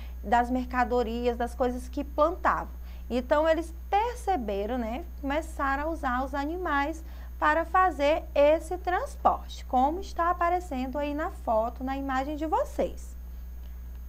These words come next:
Com o tempo, eles adaptaram os cavalos com equipamentos como roda, com roda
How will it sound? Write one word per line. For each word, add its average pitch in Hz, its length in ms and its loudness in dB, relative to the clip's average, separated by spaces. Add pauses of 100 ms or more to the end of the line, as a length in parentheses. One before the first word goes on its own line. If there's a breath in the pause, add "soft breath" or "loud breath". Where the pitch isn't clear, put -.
(1900 loud breath)
Com 440 420 6
o 190 40 -2
tempo, 247 640 -2 (100)
eles 262 320 4
adaptaram 339 1040 4
os 302 160 -6
cavalos 233 1000 2
com 302 160 4
equipamentos 302 1300 2 (520 loud breath)
como 262 520 6 (160)
roda, 226 800 6 (200)
com 294 300 8
roda 226 600 4